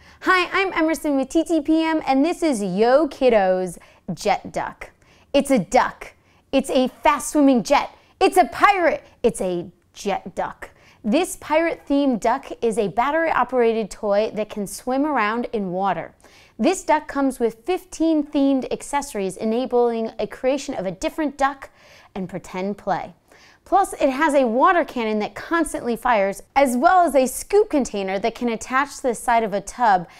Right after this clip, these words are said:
and has drain holes, allowing for easy mold-free storage. We enjoyed this toy. We found it easy to operate with its on and off button in the front of the duck.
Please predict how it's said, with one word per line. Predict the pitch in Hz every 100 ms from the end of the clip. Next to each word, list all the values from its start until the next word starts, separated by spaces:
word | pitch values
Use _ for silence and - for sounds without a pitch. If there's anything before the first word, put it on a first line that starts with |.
| - -
and | 214
has | 190 226 185
drain | - 285 370
holes, | 311 214 180 180
allowing | 208 202 208 214
for | 202 196 -
easy | 294 330 311 330
mold-free | 277 254 302 302 - 302 294
storage. | 285 - 240 262 233 190 - - _ _ _ _ _
We | 233 339 415 392
enjoyed | 311 214 240 240 214
this | 202 185
toy. | - 185 170
We | 202 311
found | 311 330 285
it | 277
easy | 294 311 330
to | 302 -
operate | 240 233 214 190
with | 190 190
its | 196 -
on | 240 302
and | 320
off | 294 285 - - 185 -
button | 226 302 311
in | 226
the | 202
front | - 220 214
of | 180
the |
duck. | 160 160 - -